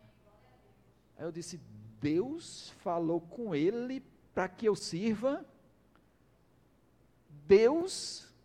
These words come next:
lembrou de mim, quer que eu sirva a ele?" E eu voltei pra casa, nós entramos pra casa e aquilo me impactou.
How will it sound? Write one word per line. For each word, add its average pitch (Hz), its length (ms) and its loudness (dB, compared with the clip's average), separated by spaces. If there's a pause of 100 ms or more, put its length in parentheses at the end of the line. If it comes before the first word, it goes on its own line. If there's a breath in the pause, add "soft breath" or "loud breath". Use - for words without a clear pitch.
(280)
lembrou 233 500 8
de 254 160 2
mim, 247 240 -2
quer 247 180 4
que 277 140 -4
eu 302 80 4
sirva 339 400 4
a 294 100 4
ele?" 330 380 8 (2750 soft breath)
E 202 80 -6
eu 233 100 12
voltei 226 340 8
pra 220 240 6
casa, 208 520 6
nós 202 240 6
entramos 214 340 0
pra 196 220 4
casa 196 300 4
e - 20 8
aquilo 220 280 2
me 247 120 -4
impactou. 214 880 0